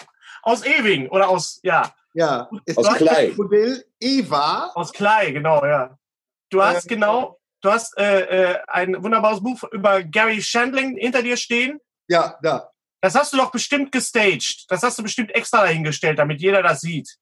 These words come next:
Speaker 2: Ja, ja, genau wie deine Schottland, äh, Fahne.
Speaker 1: Schottland-Fahne habe ich auch extra aufgehangen. Ich bin ja Nationalist, also Schotte.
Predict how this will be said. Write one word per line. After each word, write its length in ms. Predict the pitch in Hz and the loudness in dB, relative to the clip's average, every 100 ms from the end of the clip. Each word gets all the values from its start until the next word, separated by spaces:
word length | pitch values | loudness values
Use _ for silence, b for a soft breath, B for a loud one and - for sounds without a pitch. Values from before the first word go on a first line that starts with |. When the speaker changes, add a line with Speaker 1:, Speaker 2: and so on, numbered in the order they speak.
| _ | _
Speaker 2:
Ja, 140 | 170 190 | 2 4
ja, 80 | 180 | 4
genau 340 | 170 170 202 | 2 2 2
wie 100 | 202 | 2
deine 360 | 190 196 196 180 | 0 2 4 2
Schottland, 840 | 185 - - 220 156 135 127 - 139 | 0 -4 -4 -2 0 0 -2 -8 -4
äh, 160 | 127 | -4
Fahne. 560 | 127 131 123 117 104 - _ _ | -2 -2 -2 -4 -6 -10 _ _
Speaker 1:
Schottland-Fahne 540 | - 214 226 202 208 196 | -2 2 2 2 2 2
habe 100 | 190 | 0
ich 80 | - | 0
auch 160 | 196 190 | 0 0
extra 280 | 180 - | -4 -2
aufgehangen. 540 | - 226 - 160 127 127 | 0 0 -2 -2 -2 -6
Ich 100 | 233 | -4
bin 120 | 190 | 0
ja 100 | 185 | 0
Nationalist, 720 | 180 185 196 185 175 226 - - | 0 -2 0 0 2 0 -4 -4
also 200 | 160 156 | -4 -2
Schotte. 500 | - 196 226 247 | -2 0 0 -2